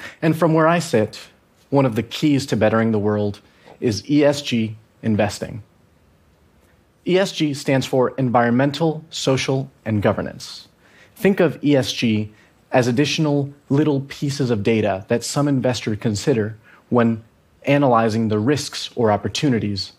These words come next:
of an investment. So, for example, a car company that starts selling more electric vehicles may be around longer in a future where we can't burn as many fossil fuels. So an investor might consider that company to be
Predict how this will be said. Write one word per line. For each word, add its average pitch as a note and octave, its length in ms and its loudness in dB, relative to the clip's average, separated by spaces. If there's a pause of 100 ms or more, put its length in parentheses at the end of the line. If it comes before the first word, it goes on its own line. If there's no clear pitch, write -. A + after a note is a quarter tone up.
of - 140 2
an G#2 80 2
investment. F#2+ 560 -2 (720)
So, E3 200 2
for E3 180 -2
example, D3 500 0 (140)
a C3+ 80 -4
car E3+ 260 2
company G#2 520 -4
that A#2+ 140 0
starts B2 280 0
selling B2 320 0
more C3+ 280 2
electric B2 440 -2
vehicles A2 640 -2 (400)
may F#3+ 240 4
be E3 340 0
around D3 440 2
longer B2 520 0
in C3 160 -4
a C3+ 60 -2
future D3+ 340 -2
where B2 440 0
we C#3 120 -2
can't C3 300 -2
burn A2 400 0
as A#2+ 120 -4
many C3 180 0
fossil D3+ 340 -2
fuels. - 400 -10 (320)
So - 280 0 (160)
an C#3+ 100 -2
investor C3+ 420 0
might B2+ 240 0
consider C#3 320 0
that G2+ 180 0
company A2+ 540 -2
to A#2 100 -4
be G2+ 260 -2